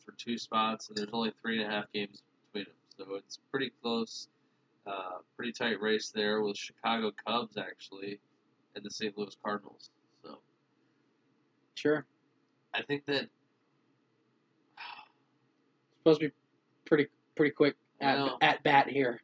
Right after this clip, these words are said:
Speaker 1: I
Speaker 2: Dylan.
Speaker 1: know. It's not an intentional walk, but I'm gonna walk it.
Speaker 2: You're walking it?
Speaker 1: <clears throat>
Speaker 2: Okay.
Speaker 1: I think the Yanks could really use him.
Speaker 2: Sure.
Speaker 1: I mean,
Speaker 2: He's
Speaker 1: I
Speaker 2: a
Speaker 1: think all
Speaker 2: big-time
Speaker 1: the-,
Speaker 2: guy, too.
Speaker 1: I think all these teams could.
Speaker 2: Right.
Speaker 1: But I think just a lefty,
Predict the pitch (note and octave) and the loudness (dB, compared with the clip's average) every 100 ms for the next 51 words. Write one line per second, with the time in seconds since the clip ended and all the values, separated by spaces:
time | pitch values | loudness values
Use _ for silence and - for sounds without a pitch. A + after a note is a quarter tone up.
0 | _ C3 B2 A#2 G#2+ _ _ _ _ _ | _ -2 0 -2 -6 _ _ _ _ _
1 | - - C3 C#3 B2 - F3+ - G#2 G2 | -20 -4 2 2 0 -4 -6 -6 -10 -8
2 | G2+ G2+ G#2 _ G#2+ G#2 A2 C#3 A#2+ B2+ | -6 -4 -6 _ -6 -4 -4 -2 2 2
3 | - - - _ _ C#3 D3+ D#3+ E3 F3 | 2 -8 -12 _ _ 6 10 12 12 10
4 | F3 F3+ - G#3+ G#3 D3 C3 - - - | 4 4 4 8 10 10 6 0 -8 -12
5 | _ _ _ A#2+ C3 F3+ D#3+ C3+ D3 C#3+ | _ _ _ -2 -2 0 4 6 4 2
6 | C#3 A#2+ B2 B2 B2 B2 D3+ D#3+ _ _ | -4 -2 0 0 0 -2 -4 -8 _ _
7 | _ - - C3+ C3 A#2+ - _ _ - | _ -12 0 4 4 2 -10 _ _ -2
8 | C3+ E3+ F#3 E3 D#3+ D3 D3+ C#3+ C3+ B2+ | 8 8 10 12 12 12 8 8 6 4
9 | B2 - A#2+ A#2 C#3+ D3+ D3+ C#3 - B2+ | 0 0 2 2 6 6 6 4 0 -2
10 | A2 - C3 A#2+ G#2+ - _ _ D3+ D#3 | -4 -4 0 2 0 -4 _ _ 12 12
11 | D3 C#3 D3 E3 D3 C#3+ B2+ A#2 B2 B2+ | 10 8 4 0 0 -2 -2 2 2 0
12 | C#3 C3 B2+ A#2+ | -4 -2 0 0